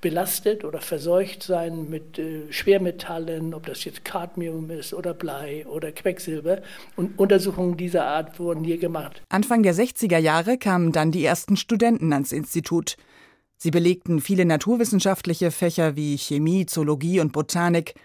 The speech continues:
Speaker 2: aber hörten gleichzeitig auch Vorlesungen der Wirtschaftswissenschaften. Die menschliche Verdauung war ebenso Studienthema wie die Herstellung von Wurst oder Käse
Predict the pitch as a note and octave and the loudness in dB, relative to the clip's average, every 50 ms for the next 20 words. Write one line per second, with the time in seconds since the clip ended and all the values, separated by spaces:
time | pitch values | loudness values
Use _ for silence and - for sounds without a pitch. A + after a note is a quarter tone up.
0 | _ _ _ _ _ _ - - G#3+ G#3+ A3+ B3+ C4 - B3+ A3+ D#3+ D#3 D#3 E3+ | _ _ _ _ _ _ 0 2 4 6 6 4 6 6 4 4 6 4 2 2
1 | - - - G#3+ A3+ G#3+ A3 - - - - - - E3+ E3+ E3+ E3+ E3 D#3+ F3 | 0 0 0 0 0 0 -2 -2 -2 -2 -2 0 2 2 4 6 4 4 4 2
2 | E3+ E3+ E3 E3+ E3 F3 E3+ D#3+ F#3 A3 A#3 - - D3+ - - - C3 B2+ - | 2 2 2 4 4 4 4 4 4 2 2 2 0 0 0 -2 -6 -6 -6 -6
3 | - D3+ - - - - _ - - - _ _ _ _ _ _ _ _ _ _ | -6 -6 -6 -6 -8 -8 _ -10 -10 -10 _ _ _ _ _ _ _ _ _ _
4 | D3+ C#3+ D#3 D#3+ D#3+ D3+ D#3 D3 D#3 E3 - E3+ D#3+ C#3 D#3+ E3 F3+ G3 G3 F#3+ | -4 -2 0 0 -2 -2 -4 -2 -2 -2 0 0 2 4 4 4 4 4 4 2
5 | F#3 - - _ _ _ _ - E3+ E3+ - A#3+ B3 B3 F#3+ - E3+ D3+ - - | 2 -2 -8 _ _ _ _ 0 0 2 4 4 4 4 4 4 0 0 0 -2
6 | E3+ E3 D#3 F3 F3 E3 - F#3 F#3 F#3+ G#3 A#3+ C4 G#3+ E3 D3 D3+ D3 C#3 C3+ | -2 0 0 0 0 0 0 0 2 2 2 2 2 2 0 0 -2 -2 0 2
7 | D#3+ D#3+ D#3+ - - E3+ D#3+ D#3 D#3+ D#3 - E3+ E3 D3+ D3+ E3+ F3+ F3 - - | 2 2 2 2 0 0 0 2 2 0 0 2 0 2 2 2 0 0 -2 -2
8 | D#3 D#3 D3 - - F#3+ F#3 F#3+ E3+ E3 F3+ F3 | 0 0 -2 0 2 2 2 4 4 4 2 2